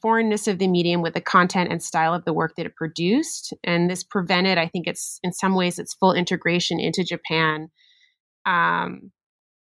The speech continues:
and so, you know, within that space, there was, there, I think there was a lot of anxiety around the artistic relationship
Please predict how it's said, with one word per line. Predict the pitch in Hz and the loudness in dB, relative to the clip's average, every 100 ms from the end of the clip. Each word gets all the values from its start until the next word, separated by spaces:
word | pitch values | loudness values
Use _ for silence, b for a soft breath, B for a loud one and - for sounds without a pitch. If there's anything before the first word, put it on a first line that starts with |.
| _ | _
and | 208 208 | -2 0
so, | 226 214 202 - - | 2 2 0 -2 -2
you | 214 | 2
know, | 202 | 2
within | 202 220 220 | 2 0 0
that | 226 180 | 2 0
space, | - 240 247 233 | -2 0 2 2
there | 190 | 0
was, | 180 - 208 | -2 -4 -4
there, | 190 - - | -4 -2 -2
I | 185 | 0
think | 190 | 2
there | 185 | 2
was | 180 | 2
a | |
lot | 175 | 2
of | 170 | 2
anxiety | 170 175 208 269 214 175 | 0 0 0 0 0 0
around | 165 165 170 170 175 165 - _ _ _ _ _ _ - | 0 2 2 2 0 -6 -14 _ _ _ _ _ _ 0
the | 180 | 0
artistic | 175 196 190 | 0 0 0
relationship | 175 165 170 190 180 170 | 2 2 2 0 -2 -4